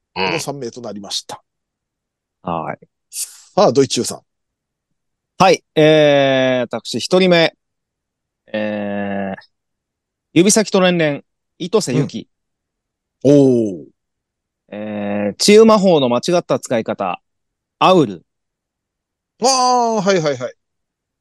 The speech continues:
Speaker 3: で、えー、魔法少女に憧れて、新垣結衣。
Speaker 2: おー、こ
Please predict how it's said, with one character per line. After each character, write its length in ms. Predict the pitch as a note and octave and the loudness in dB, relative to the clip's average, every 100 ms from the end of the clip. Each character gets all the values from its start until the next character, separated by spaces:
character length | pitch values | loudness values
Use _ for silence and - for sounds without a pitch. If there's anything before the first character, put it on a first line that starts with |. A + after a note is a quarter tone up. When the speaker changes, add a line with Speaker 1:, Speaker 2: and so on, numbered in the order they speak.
| _ _ _ | _ _ _
Speaker 3:
で、 280 | - B3 - - | -4 -2 -2 -10
え 760 | D3+ C#3 C3+ C3 B2+ B2+ B2 | -8 -8 -6 -6 -6 -6 -4
ー、 20 | C3 | -2
魔 100 | F3+ | 0
法 200 | G#3 G3 | 0 0
少 200 | G3+ E3+ | 0 0
女 80 | |
に 100 | D#3+ | -2
憧 320 | C#3+ C#3+ C#3+ C3 | -4 -4 -2 -2
れ 120 | B2+ | -2
て、 300 | B2+ G#2+ - _ | -4 -6 -8 _
新 220 | D3 D3+ | -2 0
垣 320 | C#3+ C3+ D3+ | 0 0 -2
結 0 | |
衣。 160 | G#2+ F2 _ _ _ _ _ _ _ _ _ _ | -2 -6 _ _ _ _ _ _ _ _ _ _
Speaker 2:
お 300 | E3 C#3+ G#2+ | 2 2 -2
ー、 40 | - | -14
こ 140 | C3+ | -20